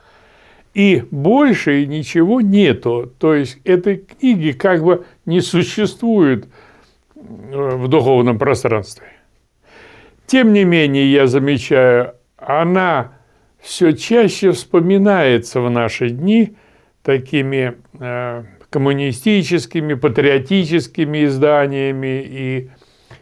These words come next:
институтами. И, конечно, эта книга этого достойна. Почему? Потому что эта книга прогноз.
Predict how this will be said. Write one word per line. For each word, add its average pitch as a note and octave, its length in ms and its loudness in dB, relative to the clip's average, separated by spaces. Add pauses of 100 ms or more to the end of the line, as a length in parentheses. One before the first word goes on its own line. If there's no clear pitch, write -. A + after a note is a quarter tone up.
институтами. B2+ 1080 -2 (800)
И, D#3 260 0
конечно, D#3+ 560 0
эта C3 220 0
книга D3 340 -2
этого C3 420 2
достойна. A#2 600 -2
Почему? C3+ 560 -2
Потому C#3+ 520 -2
что - 240 -4
эта E3+ 420 0
книга F#3 500 2
прогноз. F3+ 720 0